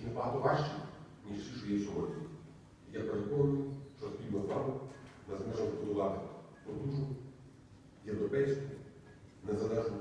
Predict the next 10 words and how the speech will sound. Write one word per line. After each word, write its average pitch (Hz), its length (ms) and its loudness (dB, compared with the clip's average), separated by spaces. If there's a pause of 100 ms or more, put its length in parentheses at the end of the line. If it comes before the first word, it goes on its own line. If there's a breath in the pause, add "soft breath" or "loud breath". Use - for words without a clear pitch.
українську 101 380 -2
державу, 131 420 0 (920)
яка 107 380 0 (340)
буде 113 140 -4
не 113 60 0
просто 147 640 0 (340)
незалежною, - 640 2
а 98 40 -2
я 101 120 2
впевнений, 131 440 2